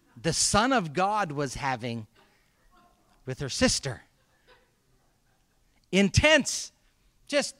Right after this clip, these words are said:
d-, didn't think about necessarily what the consequences were. Okay? Um, even thinking about the situation can cause chronic worries,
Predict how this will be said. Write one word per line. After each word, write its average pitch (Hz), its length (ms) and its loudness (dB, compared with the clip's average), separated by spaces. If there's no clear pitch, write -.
d-, 262 120 -6
didn't 320 380 -4
think 349 220 -2
about 247 280 2
necessarily 226 460 -4
what 196 160 -6
the 180 80 -12
consequences 135 800 -14
were. 117 280 -4
Okay? 139 280 0
Um, 160 420 2
even 233 300 0
thinking 247 400 0
about 208 280 2
the 196 80 -6
situation 165 640 -4
can 151 240 -8
cause 139 340 -6
chronic 147 440 -10
worries, 131 520 -12